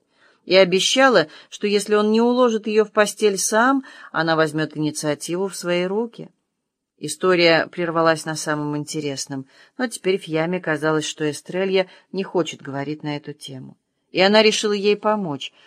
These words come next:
начала рассказывать о собственной жизни. Призналась, что в редкие периоды, когда тоже чувствует себя одинокой, занимается изучением различных религий, и в последнее время ей стал очень близок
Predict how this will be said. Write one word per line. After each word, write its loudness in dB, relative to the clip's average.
начала 2
рассказывать 0
о -2
собственной -8
жизни. -10
Призналась, 6
что 2
в -6
редкие 2
периоды, 0
когда 2
тоже 2
чувствует -6
себя -2
одинокой, -2
занимается 2
изучением -2
различных -2
религий, -4
и 2
в -10
последнее 2
время -2
ей 0
стал 0
очень 0
близок -4